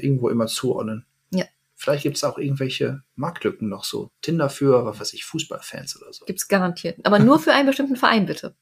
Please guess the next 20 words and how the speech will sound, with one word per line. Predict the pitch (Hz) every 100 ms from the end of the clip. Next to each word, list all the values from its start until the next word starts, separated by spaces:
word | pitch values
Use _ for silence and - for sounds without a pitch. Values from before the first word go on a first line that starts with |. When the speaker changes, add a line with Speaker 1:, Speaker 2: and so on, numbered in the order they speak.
| _
Speaker 1:
Oh | 127
Gott. | 113 110 - _ _ _ - -
Speaker 2:
Du | 226
kannst | 277 339
doch | 247 240
nicht | 262 247
sagen | 214
Speaker 1:
Ja, | 220 165
du | 160
kannst | 165 170
nicht | 165
in | 151
Dortmund | 135 151 147 143
oder |
mit | 143
dem | 131
Schalke | - 139 147 247
Speaker 2:
Genau. | 320 247 170
Speaker 1:
matchen, | 175 147
okay. | 120 - 123 127 -